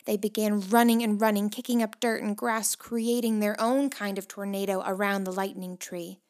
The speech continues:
As bits of sunlight danced and reflected across their sleek, mirroring, slime-covered bodies.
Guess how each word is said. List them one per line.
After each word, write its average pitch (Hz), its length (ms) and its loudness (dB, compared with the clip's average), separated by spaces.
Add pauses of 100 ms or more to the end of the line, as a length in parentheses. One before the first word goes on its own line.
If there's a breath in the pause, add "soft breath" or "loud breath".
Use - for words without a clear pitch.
(640)
As 202 280 -4
bits - 520 -8
of 214 140 -8
sunlight 226 640 0
danced 226 440 -2
and 196 100 -6
reflected 196 560 -8
across 202 420 -4
their 190 180 -6
sleek, 220 460 -4
mirroring, 202 420 -4
slime-covered 190 920 -6
bodies. 170 580 -8